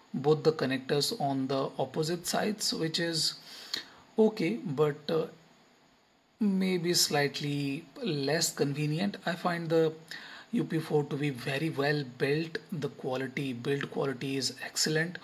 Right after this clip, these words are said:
Now, the problem with the U P four is that everything has to be done with a single button, but, uh, the E S one hundred Mark two has separate buttons for fast forward, backward, and volume keys.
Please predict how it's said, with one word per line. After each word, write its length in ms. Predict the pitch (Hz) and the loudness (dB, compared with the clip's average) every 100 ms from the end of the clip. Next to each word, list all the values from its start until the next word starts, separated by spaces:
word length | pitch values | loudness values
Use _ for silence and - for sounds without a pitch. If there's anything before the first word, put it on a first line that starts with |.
| - - - - - | -14 -14 -12 -12 -2
Now, 300 | 165 160 160 | 0 2 2
the 140 | 151 | 0
problem 380 | 165 202 196 202 | 0 2 4 4
with 160 | 190 160 | 2 0
the 120 | 170 | 0
U 100 | 156 | -2
P 160 | 151 | -2
four 280 | 160 165 156 | -2 2 4
is 200 | 185 151 | 4 2
that 320 | - 151 151 - | 4 2 2 -2
everything 400 | 165 151 165 175 | 0 0 -2 0
has 160 | 156 156 | 0 0
to 80 | 151 | 0
be 120 | 147 | 0
done 280 | 143 143 139 | 2 2 0
with 160 | 135 | 0
a 60 | 151 | 2
single 380 | - 131 127 156 | 2 2 0 2
button, 420 | 131 120 143 156 - - - - - - - | 0 -2 -2 -4 -12 -16 -16 -14 -14 -16 -10
but, 320 | 131 139 139 123 - | -2 0 0 0 -2
uh, 300 | 131 127 127 135 - - - - - _ - - - | 0 0 -2 -6 -14 -20 -20 -20 -20 _ -14 -12 -8
the 260 | 156 160 156 | 0 0 4
E 140 | 151 | 6
S 160 | 156 - | 6 6
one 140 | 147 | 2
hundred 280 | 147 143 135 | 4 4 2
Mark 300 | 127 131 135 - - | 0 0 -2 -6 -6
two 280 | 156 143 127 127 - - - - | -2 -2 -2 -8 -18 -20 -20 -6
has 460 | 143 139 135 131 - | 0 0 0 -2 -2
separate 540 | - 156 156 180 165 | 2 2 2 0 2
buttons 380 | 143 131 139 139 | 2 2 4 2
for 200 | - 131 | 2 -2
fast 380 | 120 139 131 - | 0 0 2 0
forward, 580 | - 131 131 131 131 - - - | 0 0 0 0 -2 -6 -12 -10
backward, 600 | 135 135 131 - 139 135 | -2 -2 0 0 0 0
and 240 | 147 135 131 | -2 -2 -2
volume 380 | 131 151 165 | -2 0 0
keys. 420 | 160 151 151 160 | -2 -2 -2 -2